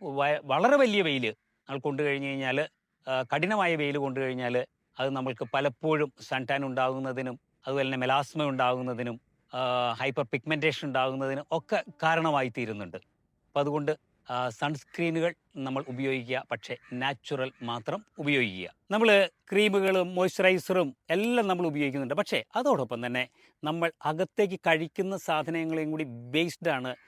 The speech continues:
നമ്മുടെ സ്കിന്നിൻ്റെ തിളക്കവും ആരോഗ്യവും എല്ലാം എന്ന് പറയുന്നത്. അപ്പോൾ നമ്മളൊരു ചെറു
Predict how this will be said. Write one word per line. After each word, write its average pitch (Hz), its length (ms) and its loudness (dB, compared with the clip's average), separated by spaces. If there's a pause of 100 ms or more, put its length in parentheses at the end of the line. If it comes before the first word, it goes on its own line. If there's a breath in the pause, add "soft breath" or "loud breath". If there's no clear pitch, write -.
(260 soft breath)
നമ്മുടെ 147 200 0
സ്കിന്നിൻ്റെ 139 600 -4 (220)
തിളക്കവും 143 440 -2 (100)
ആരോഗ്യവും 135 580 0 (100)
എല്ലാം 131 320 0
എന്ന് 127 140 -6
പറയുന്നത്. 107 480 -4 (320 soft breath)
അപ്പോൾ 190 260 0 (260)
നമ്മളൊരു 254 240 2
ചെറു 285 360 2